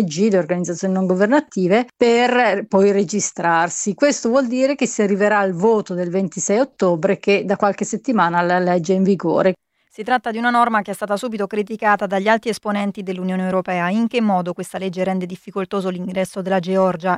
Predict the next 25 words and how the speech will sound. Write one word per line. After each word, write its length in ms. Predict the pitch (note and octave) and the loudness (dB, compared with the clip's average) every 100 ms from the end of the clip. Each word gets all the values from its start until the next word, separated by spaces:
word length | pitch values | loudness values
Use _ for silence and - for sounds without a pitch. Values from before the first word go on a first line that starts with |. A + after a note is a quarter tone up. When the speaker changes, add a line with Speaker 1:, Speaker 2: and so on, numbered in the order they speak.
| - | -2
Speaker 2:
in 140 | G#3 | -2
U 120 | F#3 D#3+ | -2 -2
E? 120 | D#3 _ _ _ _ _ _ - | -10 _ _ _ _ _ _ 2
Speaker 1:
Sono 120 | G#3+ | 4
arrivate 340 | G#3+ A3+ A3 A#3+ | 6 4 4 2
subito 340 | A#3+ A3 A#3 | 4 4 4
le 120 | G#3+ | 2
condanne 500 | G#3+ G#3 A3 A#3+ A3 | 2 2 4 4 2
dell'alto 400 | F#3+ F#3+ F#3+ F#3+ | 2 2 2 2
rappresentante 640 | F3+ F3+ F#3+ D#3+ G3 F#3 F3 | 0 2 -2 0 0 2 4
Borrell 440 | F#3 F#3 G#3+ G#3+ | 4 4 4 4
e 60 | F#3+ | 2
poi, 260 | F#3 F#3 | 2 2
insomma, 340 | F3 - F3+ F3 | 0 -2 2 2
anche 260 | F3 F#3 | 2 0
di, 240 | F3 F#3 E3+ | 2 0 2
di 140 | F#3 | 2
diversi 400 | F3+ F#3+ - - | 2 2 2 0
paesi 260 | G3 F#3+ F3+ | 2 2 0
dell'Unione 380 | F#3 F#3 F#3 | 0 2 2
Europea 340 | F#3 F3+ G#3 G3 | 4 2 2 2
che 80 | F#3+ | 2
man 160 | F3+ | 0
mano 220 | F#3 F#3 | 0 0
stanno 300 | F#3 F3+ F3+ | 0 0 0